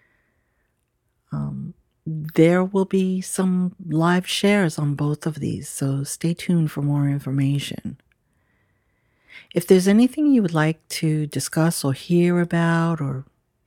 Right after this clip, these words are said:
anything you'd like for me to talk about, please shoot me an email at margaret pepe thirteen at gmail dot com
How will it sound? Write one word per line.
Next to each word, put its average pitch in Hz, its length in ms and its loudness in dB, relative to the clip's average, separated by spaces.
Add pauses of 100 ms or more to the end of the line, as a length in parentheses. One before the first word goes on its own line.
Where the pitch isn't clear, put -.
(560)
anything 165 360 2
you'd 151 200 0
like 147 140 0
for - 160 -2
me 156 160 2
to 175 120 2
talk 180 320 0
about, 175 400 -2 (1400)
please 214 240 4
shoot - 200 2
me 165 120 2
an 151 80 4
email 151 460 0 (760)
at 147 420 -2 (1000)
margaret 156 440 2
pepe 170 340 -2
thirteen 175 800 -2 (200)
at 147 180 -4
gmail 147 400 0
dot 139 220 -2
com 147 400 0